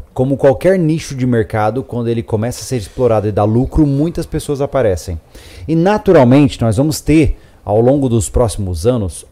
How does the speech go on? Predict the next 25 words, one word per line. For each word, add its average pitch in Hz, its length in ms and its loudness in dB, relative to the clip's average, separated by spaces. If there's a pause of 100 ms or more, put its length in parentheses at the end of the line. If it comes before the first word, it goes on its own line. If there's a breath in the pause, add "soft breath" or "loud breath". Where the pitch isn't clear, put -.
muitos, 151 800 -4 (320 soft breath)
ah, 117 500 2
influenciadores 117 1120 0
e 90 60 -2
pensadores 113 720 -6
do 110 100 -6
mundo 120 260 -4
financeiro 110 680 -6 (320 soft breath)
que 127 80 -18
vão 175 160 -2
trazer 131 280 0
pra 151 120 -2
você 120 480 -2 (300 soft breath)
várias 180 340 0
ideias 175 400 2
diferentes 151 420 -2
do 139 100 -8
que 151 120 -8
você 147 180 -2
pode 143 240 -2
fazer 131 240 -4
com 135 140 -8
o 120 60 -4
seu 135 200 -4
dinheiro. 101 420 -6